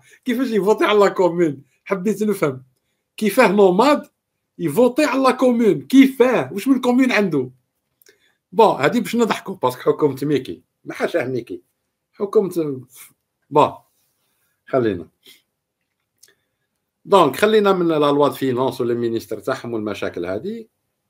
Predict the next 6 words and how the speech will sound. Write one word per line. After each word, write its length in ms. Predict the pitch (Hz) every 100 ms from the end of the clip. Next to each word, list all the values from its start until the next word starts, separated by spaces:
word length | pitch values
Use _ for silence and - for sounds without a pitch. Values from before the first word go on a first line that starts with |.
| _ _ _ _ _ _ _ _ _ _ _ _ _ _ _ _ _ _ 143
دركا 500 | 202 202 254 254 -
الهدف 460 | 147 185 190 -
تاعي 280 | - 185 156
تاع 180 | 156 135
اليوم 300 | 143 170 113
انا، 420 | 120 185 214